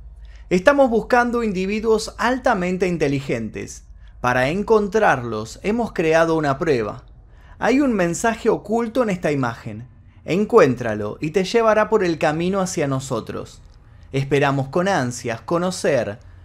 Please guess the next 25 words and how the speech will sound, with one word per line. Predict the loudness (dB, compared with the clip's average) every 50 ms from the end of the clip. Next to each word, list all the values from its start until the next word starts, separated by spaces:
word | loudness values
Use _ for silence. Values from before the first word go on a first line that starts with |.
| -20 -10 -2
a | 2 4
los | 4 4 4
pocos | 2 2 4 4 4 4 2 -2
que | 0 0 -2
llegarán | 0 0 0 2 4 4 4 4 2 2 0 -2 -4 -4 -2
al | -2 -2 -2
final | -2 -2 -2 0 0 0 0 2 2
del | 0 0 0
camino. | 0 0 0 0 -2 -4 -6 -8 -10 -14 -18 -20 -20 -20 -20 -20 -20 -20 -14 -8
Buena | -4 0 2 2 4 2 2 0 -2 -4
suerte". | -4 -4 -2 -2 -2 -4 -6 -10 -14 -16 -16 -16 -20 -16 -4
El | 0 0 0 2
texto | 0 -2 -2 -2 0 0 0
estaba | 0 2 2 2 2 2 0
firmado | -2 0 0 2 2 4 4 4 4 2 0
simplemente | -2 -2 -4 -4 -2 0 0 0 0 -2 -2 -2 -4 -4
por | -2 0 0 -2 0
cuatro | 0 2 2 2 2 0 -4 -2
números. | -2 -4 -4 -4 -6 -8 -10 -12 -14 -18 -20 -20 -20 -20 -20 -20 -20 -20 -6 -2
Tres | 0 2 2 0 -2 -2
tres | 0 0 0 0 -2 -4 -4
cero | -2 0 2 2 2 2
uno. | 0 -2 -2 -4 -6 -8 -12 -14 -18 -20 -20 -20 -20 -20 -20 -20 -20 -20 -20 -18 -6 -2
El | 0 0 0 2
posteo | 0 -2 -2 -2 -2 0 0 0 0 -2 -4 -10